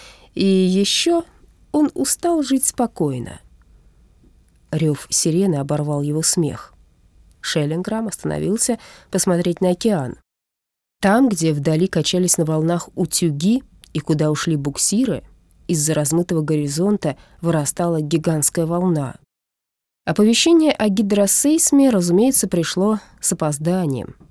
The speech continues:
Гидросейсм — явление редкое и малопонятное,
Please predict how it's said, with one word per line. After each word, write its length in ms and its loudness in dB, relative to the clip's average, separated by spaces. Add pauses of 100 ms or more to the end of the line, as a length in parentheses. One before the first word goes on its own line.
(420)
Гидросейсм — 880 -2
явление 640 0
редкое 460 0
и 20 -4
малопонятное, 880 -2